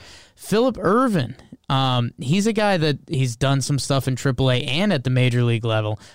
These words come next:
Like, he's just a bonus piece for him. Aquino, I mean, they have dudes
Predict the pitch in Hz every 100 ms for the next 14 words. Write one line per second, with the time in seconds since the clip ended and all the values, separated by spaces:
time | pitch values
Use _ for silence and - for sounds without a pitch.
0 | - 131 127 190 254 240 185 - 131 131
1 | 117 - - 113 - 113 113 - - -
2 | 165 - - 240 302 269 123 - _ _
3 | _ - 165 185 175 135 127 170 269 277
4 | 196 233 175 127 123 208 294 240 120 -